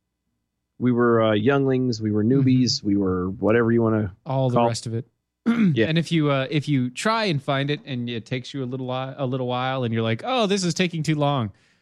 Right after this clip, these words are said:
Speaker 2: send us a message, do like Don did, and, uh, send us a message, and I will send you the link to our very first video show.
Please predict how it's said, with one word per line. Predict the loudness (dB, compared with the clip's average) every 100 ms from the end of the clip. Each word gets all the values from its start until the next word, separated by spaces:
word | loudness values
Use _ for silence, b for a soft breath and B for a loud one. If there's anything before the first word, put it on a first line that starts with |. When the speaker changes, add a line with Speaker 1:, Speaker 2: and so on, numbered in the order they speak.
| _
Speaker 2:
send | -6 -2 0
us | 0
a | 0
message, | 0 0 -2 0
do | -2
like | 0 0
Don | 0 0 0
did, | -2 -2 -6 -12 _
and, | -4 -2 -2 0
uh, | 0 0 -2 -4
send | 0 0
us | 0 -2
a |
message, | 0 0 0 -4 -2
and | -2
I | 0
will | -2 -2
send | 0 -2 0
you | 0
the | 0
link | 0 -2
to | -2 -2
our | 0
very | 0 -2
first | -2 -4 -2
video | -2 0 -2
show. | -6 -10